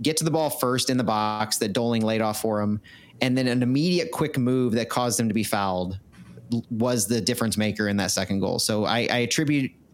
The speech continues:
that goal as much to him as I do Schneider for completing the P K. And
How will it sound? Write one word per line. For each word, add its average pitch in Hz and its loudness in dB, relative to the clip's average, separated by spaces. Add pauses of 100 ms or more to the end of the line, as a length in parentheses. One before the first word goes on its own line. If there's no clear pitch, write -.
(100)
that 120 0
goal 123 2
as 110 0
much 113 0
to 113 0
him 110 2
as 107 0
I 101 0 (120)
do 107 0
Schneider 104 0
for 101 -2 (120)
completing 113 0
the 117 0
P 127 0
K. 131 0 (560)
And 123 2